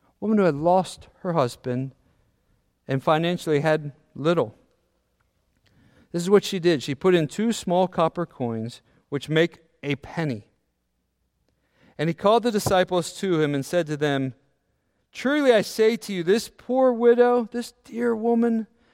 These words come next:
has put in more than all those who are contributing to the offering box. For they all contributed out of their abundance, but she out of her poverty has put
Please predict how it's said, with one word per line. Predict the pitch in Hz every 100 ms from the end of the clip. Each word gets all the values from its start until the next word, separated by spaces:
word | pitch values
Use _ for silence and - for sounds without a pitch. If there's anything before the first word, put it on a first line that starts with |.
| _
has | 185 175
put | - 202 - _ _
in | 196 202 190
more | 180 208 233 240
than | 202 185 - -
all | 208 269 285
those | 240 170 143 147 143 - _ _ _
who | 175
are | 170
contributing | 165 175 - 190 175 165 160
to | 147 160
the | 147
offering | 139 135 139 131
box. | 123 107 120 - - - _ _ _ _ _
For | 185 175
they | 185
all | 175 220 262
contributed | 262 226 - 220 196 185
out | 180 175 185
of |
their | 165 180
abundance, | 160 135 175 190 143 110 - - - _ _ _ _ -
but | 180
she | - - 247 254 233 -
out | 208
of | 214 175
her | 196
poverty | 185 - - 202 190 151 139
has | 151 151
put | - - 202 208